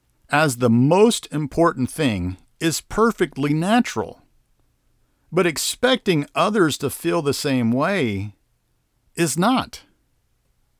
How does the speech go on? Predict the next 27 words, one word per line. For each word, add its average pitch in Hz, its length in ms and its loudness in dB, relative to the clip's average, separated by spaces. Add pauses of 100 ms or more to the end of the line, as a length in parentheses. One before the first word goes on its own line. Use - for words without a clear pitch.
(540)
It's - 180 -4
not 262 180 6
natural. 87 500 -2 (1600)
And 170 160 0
then 185 240 2
making 208 360 2
them 156 120 2
feel 165 300 0
guilty 165 640 0
for - 200 0
not 123 420 2
feeling 151 500 0
the 214 80 0
same 220 340 0
way 220 160 0
you 220 140 -2
feel, 240 400 -4 (1300)
you 196 140 0
know, 208 80 4
that 220 180 4
starts - 320 0
to 190 100 2
<laughs> 165 160 -2
look 170 140 0
a 175 60 0
little 151 200 0
crazy, 147 720 -6